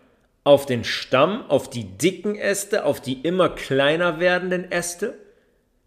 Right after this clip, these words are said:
Es ist im Kleinen wie im Großen, im Großen wie im Kleinen. Wenn ihr euch Bilder davon anschaut, werdet ihr sehen, das ist quasi ein Baum,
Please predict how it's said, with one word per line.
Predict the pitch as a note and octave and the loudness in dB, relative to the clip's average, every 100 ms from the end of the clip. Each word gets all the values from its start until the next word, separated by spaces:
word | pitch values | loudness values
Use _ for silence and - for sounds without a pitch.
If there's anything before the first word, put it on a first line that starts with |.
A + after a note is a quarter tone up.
| _ | _
Es | A#2+ - | -8 -6
ist | - F#3 - - A2+ - | 0 0 0 -10 -14 -6
im | D3 C3 | -2 -2
Kleinen | - - C3+ D#3 G3+ G#3+ C3+ | -4 2 4 4 2 -2 -4
wie | A#2+ D#3 | -4 -2
im | D#3+ | 0
Großen, | C#3 F3+ G#3+ G#3+ | 2 6 6 4
im | A#2+ | -4
Großen | A2+ C#3+ D3 D3 | 2 2 2 -2
wie | D3 | -4
im | C#3 | -4
Kleinen. | F3 F3+ A2+ G2 - _ _ _ _ - | -4 -4 -4 -8 -18 _ _ _ _ -4
Wenn | B2+ C#3+ | 2 4
ihr | C#3+ | 4
euch | - | 2
Bilder | C#3 E3 F3 | 4 6 8
davon | E3 D#3+ | 6 2
anschaut, | D#3 D3+ C#3+ B2 | -2 0 0 2
werdet | D3+ C#3+ | 0 0
ihr | B2 | -8
sehen, | A#2 | -4
das | A#2+ - | -2 -2
ist | - F#3+ - - - _ - | 0 0 0 -6 -16 _ -14
quasi | - A#2 B2 C3 E3 | -4 0 0 -2 -6
ein | B2+ C#3 B2+ | -2 -2 0
Baum, | G#2+ F#3 E3 G2 | 4 6 4 -2